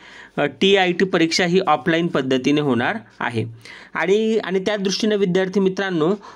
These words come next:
दोनशे गुणांची ऑफलाईन परीक्षा घेण्यासाठी राज्य परीक्षा परिषदेनं तयारीसुद्धा केलेली आहे आणि शिक्षण आयुक्तांचे आदेश आल्याबरोबरच अर्ज भरण्यास प्रारंभ करण्यात येईल असं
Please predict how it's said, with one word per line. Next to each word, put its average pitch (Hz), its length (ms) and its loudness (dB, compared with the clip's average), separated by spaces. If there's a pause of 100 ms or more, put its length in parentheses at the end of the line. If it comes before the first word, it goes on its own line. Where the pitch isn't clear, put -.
(120)
दोनशे 190 560 0
गुणांची 208 460 0
ऑफलाईन 190 400 -2
परीक्षा 190 440 -2
घेण्यासाठी 156 680 0
राज्य 160 460 -2
परीक्षा 185 440 -4
परिषदेनं 165 640 0 (100)
तयारीसुद्धा 143 680 -2 (400)
केलेली 131 460 4 (320)
आहे 120 260 -4 (440)
आणि 185 540 2
शिक्षण 190 320 -2
आयुक्तांचे 185 600 -2
आदेश 175 400 0
आल्याबरोबरच 170 840 0
अर्ज 160 340 0
भरण्यास 151 520 0
प्रारंभ 165 480 0
करण्यात 139 460 -2
येईल 110 240 2
असं 170 340 0